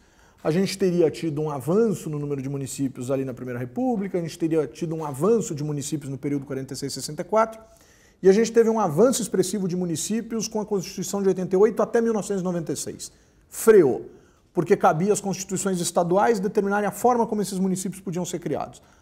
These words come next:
Alguns estados se pulverizaram em termos municipais, outros se mantiveram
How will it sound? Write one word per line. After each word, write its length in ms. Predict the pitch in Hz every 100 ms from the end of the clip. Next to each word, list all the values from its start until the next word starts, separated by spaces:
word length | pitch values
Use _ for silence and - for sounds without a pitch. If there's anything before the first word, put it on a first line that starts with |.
| _
Alguns 360 | - 190 185 156
estados 400 | 156 - 160 147
se 60 | -
pulverizaram 600 | 170 156 151 143 156 151
em 60 |
termos 260 | 147 165 165
municipais, 500 | 208 202 254 285 214
outros 220 | 247 254
se 80 | 233
mantiveram 560 | 226 214 175 180 185